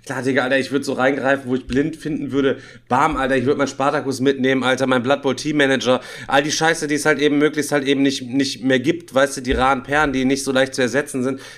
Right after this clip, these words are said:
Einen anderen Scheiß, Alter, ihr, also grundsätzlich, wenn ihr eine große Sammlung habt, Leute, müsst ihr das auch alles versichern, Leute. Ich kann euch nur empfehlen, immer regelmäßig einfach mal euren Tisch wegzuziehen und dann macht ihr einfach von euren f-,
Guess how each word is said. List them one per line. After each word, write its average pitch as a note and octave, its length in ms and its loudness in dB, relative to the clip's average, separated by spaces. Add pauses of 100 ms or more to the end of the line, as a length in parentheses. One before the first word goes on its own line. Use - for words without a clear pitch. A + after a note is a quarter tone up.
Einen A#2 120 -2
anderen B2+ 240 -2
Scheiß, C3+ 400 -2
Alter, B2 360 0
ihr, A#2+ 260 -4
also A#2 220 -4
grundsätzlich, A#2+ 400 -4
wenn B2 80 0
ihr B2 60 0
eine A#2+ 100 0
große A#2 240 -4
Sammlung A#2+ 380 -2
habt, A2+ 100 -4
Leute, A#2 260 -2
müsst A#2 200 -6
ihr A#2 80 -8
das A2+ 140 -6
auch A2 100 -8
alles A#2+ 220 -6
versichern, A2+ 480 -4
Leute. G2+ 260 -4
Ich G#2 240 -12
kann G#2+ 160 -6
euch G#2+ 160 -6
nur B2 100 -2
empfehlen, B2+ 380 -4
immer A#2+ 180 -2
regelmäßig B2+ 640 -2
einfach B2+ 380 -2 (380)
mal B2+ 120 0
euren B2+ 240 2
Tisch F3+ 300 -2
wegzuziehen E3 760 -2 (240)
und B2 100 -2
dann B2+ 160 4
macht C#3+ 240 0
ihr C#3 100 4
einfach C3+ 320 -2
von C3+ 220 0
euren B2 540 2
f-, - 320 -18